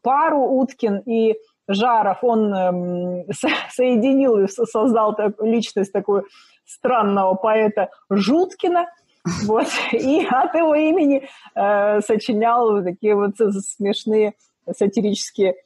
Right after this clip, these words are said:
э, стишки. И действительно, м, у-, Уткину, м, перепадало прежде всего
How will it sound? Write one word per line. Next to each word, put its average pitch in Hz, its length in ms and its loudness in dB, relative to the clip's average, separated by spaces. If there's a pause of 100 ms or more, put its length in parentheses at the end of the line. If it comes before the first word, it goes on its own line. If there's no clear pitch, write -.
(220)
э, 190 140 -2
стишки. - 560 -4
И 165 140 -4
действительно, 339 480 0
м, 233 220 2
у-, 240 380 0
Уткину, 233 760 -2
м, 202 80 -4
перепадало 220 680 0
прежде 233 400 0
всего 214 420 -2